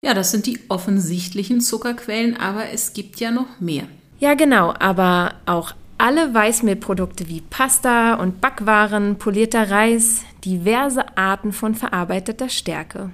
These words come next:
Speaker 2: und ja, viele andere in der Industrie oft verwendete isolierte Kohlenhydrate, auch sie werden in kürzester Zeit im Körper in Zucker umgewandelt.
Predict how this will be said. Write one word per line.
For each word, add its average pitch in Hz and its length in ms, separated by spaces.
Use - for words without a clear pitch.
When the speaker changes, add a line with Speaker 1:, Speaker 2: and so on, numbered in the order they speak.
Speaker 2:
und 214 400
ja, 269 160
viele 277 300
andere 233 320
in 185 140
der 180 140
Industrie 190 580
oft 269 260
verwendete 196 640
isolierte 220 640
Kohlenhydrate, 185 1300
auch 349 160
sie 262 460
werden 196 320
in 175 240
kürzester - 680
Zeit 185 440
im 247 100
Körper 208 600
in 359 160
Zucker - 380
umgewandelt. 175 600